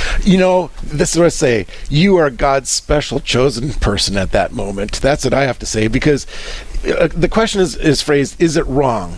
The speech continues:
Is it right or wrong?" And I, I always say, you know, when you approach these things as right or wrong, you're gonna end up a loser every time.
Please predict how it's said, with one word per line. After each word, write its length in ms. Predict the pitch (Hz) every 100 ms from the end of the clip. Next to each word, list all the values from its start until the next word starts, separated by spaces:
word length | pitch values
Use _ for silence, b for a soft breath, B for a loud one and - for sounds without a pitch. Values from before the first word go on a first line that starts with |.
| -
Is 120 | 127
it 60 | 131
right 200 | 127 120
or 100 | 113
wrong?" 200 | 110 117
And 80 |
I, 60 | 120
I 140 | 117
always 180 | 151 135
say, 340 | - 127 120 - B B B B B B - -
you 140 | 208
know, 320 | 208 202 160 B B - - - - B B B B B - - - -
when 180 | 160
you 60 | 170
approach 340 | - 196 214
these 160 | 208 165
things 240 | 131 135
as 160 | 120 92
right 240 | 120 120
or 80 | 110
wrong, 540 | 107 120 107 107 107 92
you're 180 | 127 143
gonna 180 | 127 -
end 180 | 120 131
up 80 | 120
a 60 | 110
loser 560 | 107 104 90 92 87
every 220 | 101 101 -
time. 340 | - 87